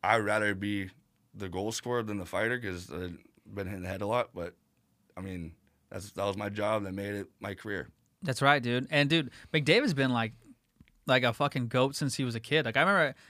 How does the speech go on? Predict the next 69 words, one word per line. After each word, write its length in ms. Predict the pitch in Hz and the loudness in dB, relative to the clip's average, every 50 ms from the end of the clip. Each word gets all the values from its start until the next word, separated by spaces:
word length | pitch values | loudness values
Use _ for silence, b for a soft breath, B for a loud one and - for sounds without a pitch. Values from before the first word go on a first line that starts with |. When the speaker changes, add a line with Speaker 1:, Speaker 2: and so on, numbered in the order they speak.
| B B | B B
Speaker 2:
I 80 | 123 151 | 2 2
was 100 | 185 - | 2 2
playing, 280 | - 170 156 143 139 | 0 0 0 0 0
uh, 320 | 131 123 117 107 104 101 - - _ _ _ _ _ _ _ - | 0 -2 -2 -2 -4 -6 -8 -12 _ _ _ _ _ _ _ -6
I 60 | 143 | -2
don't 60 | 170 | -2
even 100 | 208 175 | -2 0
fucking 240 | 147 - 156 - 143 | 0 -2 0 0 0
know 140 | 127 127 123 | 0 0 0
dick 220 | 117 139 147 135 | 0 -2 -2 -2
about 180 | 143 117 110 107 | 0 0 0 0
hockey. 260 | 110 113 110 113 110 107 | 2 0 -2 -2 -4 -2
And 80 | 117 | 0
I 60 | 131 | 2
was 100 | 151 156 | 0 0
playing, 280 | - - 156 147 143 139 | 0 -2 -2 0 0 0
like, 160 | 131 127 120 | 0 -2 -2
N 100 | 135 143 | 0 0
H 220 | 143 139 120 - 147 | 0 0 2 4 6
L, 240 | 139 135 135 135 | 6 6 6 6
like, 180 | 131 120 113 - - 127 113 - _ _ _ _ _ _ _ - | 4 2 0 -2 -8 -10 -12 -12 _ _ _ _ _ _ _ -6
eighteen. 580 | - 127 147 156 - - 139 151 156 135 107 110 - | -2 -2 -2 -2 -2 -2 -2 0 0 0 -2 -4 -6
And 100 | 131 127 | -2 0
he 80 | 143 156 | 2 2
was 140 | 156 139 143 | 4 4 4
already, 280 | 143 143 143 139 147 | 4 4 4 4 4
like, 200 | 139 123 117 - | 2 0 -2 -2
"This 160 | - 131 117 | -6 -8 -4
guy's 280 | - 131 123 123 123 120 | 0 2 2 2 2 0
gonna 120 | 123 123 | -2 -4
be, 100 | 117 127 | -2 -2
like, 180 | 120 110 110 117 | -4 -4 -4 -2
get 160 | 127 135 147 | 2 2 2
him 100 | 147 139 | 2 2
now 160 | 143 139 139 | 2 2 2
on 80 | 139 139 | 2 0
your 80 | 131 117 | -2 -4
team, 360 | - 151 147 139 143 139 B B B B B B - | -4 -2 -2 0 -2 -2 B B B B B B -6
on 80 | 131 | -6
your 60 | 123 113 | -6 -4
franchise, 540 | - 151 143 139 127 143 147 139 135 127 | -2 -2 0 0 0 2 2 2 2 0
'cause, 140 | - 147 127 | -2 -4 0
like, 160 | 135 127 117 | 0 0 0
in 80 | 127 120 | -2 -2
seven 280 | - 151 143 135 135 139 | 0 0 0 0 0 -2
years, 160 | 135 131 117 | -2 -2 -2
he'll 80 | 139 135 | -4 -2
be, 80 | 135 | -2
like, 100 | 131 123 | -2 -2
a 40 | 123 120 | -2 -4
ninety-nine." 440 | 127 127 127 127 123 123 120 120 113 | -2 -4 -4 -4 -4 -2 -4 -4 -4
And 80 | 110 | -4
I 40 | 113 | -6
was 80 | 117 113 | -4 -2
like, 80 | 110 | 0
Speaker 1:
Yeah. 100 | 120 123 | 2 6
Speaker 2:
"All 60 | 135 147 | 6 6
right, 180 | 147 143 131 123 | 6 6 4 4
whatever. 240 | 131 139 139 127 | 2 0 0 0
I 40 | 131 | 0
don't 60 | 131 | -2
even 100 | 135 135 | 0 0
know 80 | 135 131 | 0 0
who 60 | 131 | -2
this 100 | 127 120 | -2 -4
fucking 180 | - 135 127 127 | -6 -8 -4 -2
guy 160 | 127 120 127 | -2 0 0
is." 140 | 131 123 117 | 0 -2 -2
But, 220 | - 120 113 - | -2 -4 -4 -4